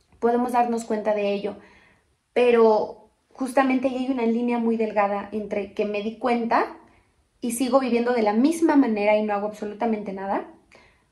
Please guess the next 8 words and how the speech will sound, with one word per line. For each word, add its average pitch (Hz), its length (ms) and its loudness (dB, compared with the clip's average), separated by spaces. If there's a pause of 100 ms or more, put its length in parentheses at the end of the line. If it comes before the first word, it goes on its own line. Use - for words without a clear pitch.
o 233 140 4
me 226 140 6
di 233 200 -6
cuenta 247 760 -2 (340)
y 220 180 2
acciono 254 460 -2
al 220 100 0
respecto - 640 -10